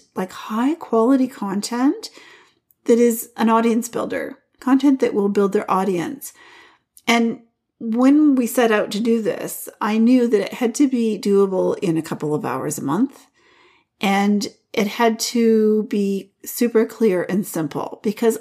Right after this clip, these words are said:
ultimately the goal is for most store owners to hand it off, but hand it off with confidence, like, feeling super confident that this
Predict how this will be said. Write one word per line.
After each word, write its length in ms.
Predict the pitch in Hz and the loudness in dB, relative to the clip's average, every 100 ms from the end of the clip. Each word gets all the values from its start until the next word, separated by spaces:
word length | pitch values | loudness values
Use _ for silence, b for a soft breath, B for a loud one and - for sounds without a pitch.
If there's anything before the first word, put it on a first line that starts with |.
| - | 2
ultimately 920 | 285 339 311 269 - 196 175 190 254 - | 2 4 4 4 2 -2 0 -2 -4 0
the 80 | 214 | 2
goal 380 | 202 190 185 | 2 2 0
is 380 | 185 185 185 - - _ | 0 -2 -4 -6 -14 _
for 240 | 208 196 | -4 -2
most 360 | 196 208 214 - | 2 4 2 0
store 300 | 196 165 180 | -4 -4 -2
owners 460 | 160 156 151 - | -2 -2 -4 -8
to 140 | - 190 | -10 -8
hand 400 | 202 214 226 240 | -2 0 2 2
it 100 | 190 | 2
off, 500 | 175 175 180 - _ B B B B | 0 0 -4 -8 _ B B B B
but 120 | - 226 | -2 0
hand 240 | 311 320 | 4 4
it 100 | 311 | 4
off 220 | 277 262 | 2 2
with 140 | 233 - | -2 -2
confidence, 640 | 180 202 214 - - - | -4 -2 -4 -4 -8 -6
like, 120 | 180 | -6
feeling 300 | - 240 226 | 0 2 2
super 260 | 214 269 277 | 0 -2 -2
confident 760 | 269 220 214 208 202 202 196 - | -2 -4 0 0 0 -2 -6 -4
that 220 | 180 - | -6 -6
this 500 | 208 196 196 220 | -8 2 4 4